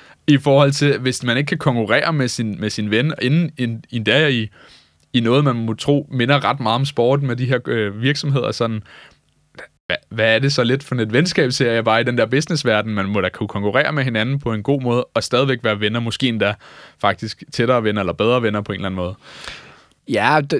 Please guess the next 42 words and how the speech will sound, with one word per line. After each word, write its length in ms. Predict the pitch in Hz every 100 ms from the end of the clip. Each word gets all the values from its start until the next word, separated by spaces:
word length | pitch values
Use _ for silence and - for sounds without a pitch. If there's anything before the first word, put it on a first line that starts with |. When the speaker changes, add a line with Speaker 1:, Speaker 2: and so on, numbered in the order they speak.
| 123 143
Speaker 2:
d-, 260 | 123 _ -
der 80 |
tror 220 | 135 - 165
jeg 80 |
ikke 120 | 156 -
helt, 140 | 151
jeg 40 | 147
er 40 |
enig 200 | 139 139
med 120 | 123
dig, 120 | 123
fordi 180 | 117 117
man, 320 | 120 117 120 -
man 140 | 117
skal 140 | -
også 160 | 131 -
bruge 220 | 135 135
sit 180 | - 117
netværk 380 | 120 131 131 110
af 60 |
mennesker, 460 | 104 107 123 - 113
sine 300 | 107 117 110
venner 200 | 110 131
til 160 | - 117
at 80 | 104
komme 200 | 104 101
frem, 320 | - 117 -
og 280 | 110 104 110
der 60 |
er 40 | 104
nok 200 | 110 127
ingen 160 | 131
tvivl 260 | - 143 131
om, 140 | 117
at 140 | 110 110
den 200 | 107 107
kammeraten 520 | - 123 127 101 110
her, 140 | 117
de, 340 | 107 123 110 107
ham 200 | 107 120
og 200 | 113 113
Jesper 160 | -